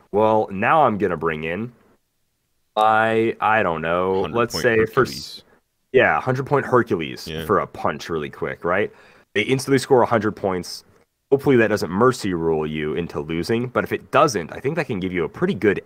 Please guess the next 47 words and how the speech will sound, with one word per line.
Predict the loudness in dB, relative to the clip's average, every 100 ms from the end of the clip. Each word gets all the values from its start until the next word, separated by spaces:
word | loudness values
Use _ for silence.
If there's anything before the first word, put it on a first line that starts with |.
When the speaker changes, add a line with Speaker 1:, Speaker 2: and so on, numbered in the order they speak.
| 0
Speaker 1:
edge, | 2 2 -2 -14 -20 -20 -20 -10
uh, | -4 -4
being | -2 0
able | 0 0
to | -6
potentially | -8 -10 -8 -8
just | -12
take | -4 -4 -2
something | -4 -4 -2
out | -2
right | 0 -2
away. | -2 -2 -4 -8 -16 -20 _ -2
And | 0
you've | 2
got | 0 0
that | -4 0
Hercules | -2 0 -4 -4 -8 -10 -2
on | 0 0
your | -4
board. | -4 -2 -2 -4 -12 _ _ _ -8
Um, | -8 -8 -14 _ _ _ _ _
and | -4
then | -2 -4 -6 -2
as | -2 2
long | 0 0
as | 0
you're | 2
not | 2 2
in | -4
fear | -10 -2 0
of, | 0
like, | -2 -6 -6
points | -4 -2 -4
and | -4
going | 0 0
to | -4
time | -8 -4 -2 0
and | 0
whatever, | 0 0 -2
I | -2 -2
think | -6 -10 -4
absolutely | -4 -4 -12 -8 -8 -8
do | -8 -6
this. | -6 -6
It's, | -12 -12 -20 -8
it's | -4 2
a, | 4